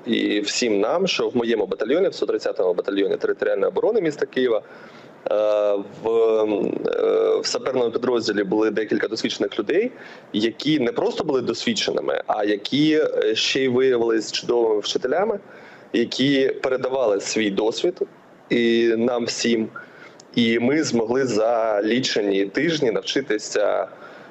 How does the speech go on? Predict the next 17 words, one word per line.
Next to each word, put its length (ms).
е, 540
тому, 420
що 320
принаймні 500
якийсь 300
такий 320
мінімум 400
мініморум 500
потрібний 440
для 100
військового 400
сапера 380
на 100
великій, 320
на 140
великій 380
війні. 280